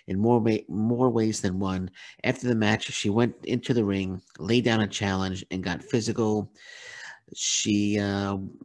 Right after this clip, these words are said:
De-, Deonna began congratulating Fabi Apache on her victory before challenging her to a championship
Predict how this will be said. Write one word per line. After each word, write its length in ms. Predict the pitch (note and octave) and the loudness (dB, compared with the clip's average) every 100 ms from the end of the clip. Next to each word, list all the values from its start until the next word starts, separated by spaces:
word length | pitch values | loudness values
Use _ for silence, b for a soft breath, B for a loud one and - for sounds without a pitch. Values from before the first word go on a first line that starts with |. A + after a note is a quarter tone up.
| - | -8
De-, 160 | - B2 | 2 2
Deonna 760 | F2+ A2+ A2+ B2 B2 A#2 A2+ - | 4 4 6 6 6 4 0 0
began 320 | A2 A2+ G#2+ | 0 2 0
congratulating 640 | - - A#2 A#2 A2+ A2+ | -2 0 0 2 0 0
Fabi 320 | - A2 A#2 | 0 0 2
Apache 480 | A#2 A2+ G#2+ - G2+ | 2 2 0 0 -2
on 140 | F#2+ | 0
her 80 | F#2+ | 0
victory 340 | G2 A2+ - G#2+ | 0 0 0 0
before 300 | G2 - F2+ | -2 -6 -6
challenging 460 | - A#2 A2+ A2 | 0 0 0 0
her 340 | A2 G#2 G2 F#2+ | 0 0 -2 -4
to 180 | - | -4
a 60 | F#2+ | -6
championship 680 | - C3+ B2 A#2 - G2 | 0 2 2 0 -2 -4